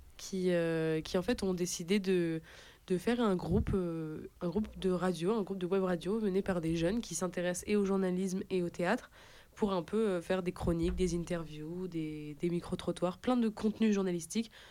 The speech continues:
autour du festival, spécialement autour du festival, et après, hors saison, euh, du festival, euh, autour de, hum, des thématiques, euh, qui sont les mêmes.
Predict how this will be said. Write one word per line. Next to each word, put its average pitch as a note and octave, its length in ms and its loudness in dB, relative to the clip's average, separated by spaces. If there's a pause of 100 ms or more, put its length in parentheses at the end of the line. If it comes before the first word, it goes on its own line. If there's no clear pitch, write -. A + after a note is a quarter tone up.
(200)
autour A3 340 2
du G3 100 -2
festival, F#3+ 600 0
spécialement F#3 500 -2
autour F3+ 180 -2
du E3+ 80 -6
festival, F3+ 420 -2
et E3+ 60 2
après, G3+ 440 0 (540)
hors F#3 160 0
saison, F#3 420 2
euh, F3 180 2
du D#3+ 120 -8
festival, F3+ 360 0
euh, E3 320 2
autour E3 260 -4
de, D#3 180 -4
hum, C#3+ 420 -6 (380)
des E3+ 140 0
thématiques, E3 520 -2
euh, E3 180 -6
qui D#3+ 220 -10
sont D#3+ 180 -4
les D#3 80 2
mêmes. A3 220 2